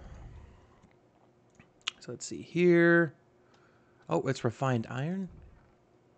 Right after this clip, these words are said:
Oh. All right, we'll make eight more of these. Boom, smelt them up.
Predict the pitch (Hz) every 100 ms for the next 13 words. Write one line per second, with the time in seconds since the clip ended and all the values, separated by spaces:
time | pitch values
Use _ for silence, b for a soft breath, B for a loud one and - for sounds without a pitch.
0 | _ - 69 - - _ _ _ _ _
1 | _ _ _ _ _ _ _ _ _ _
2 | _ _ _ _ _ b b b b _
3 | - 143 156 135 120 - 120 123 131 139
4 | - - _ _ _ _ _ _ b b
5 | b b - 139 120 - 123 120 123 147
6 | 175 -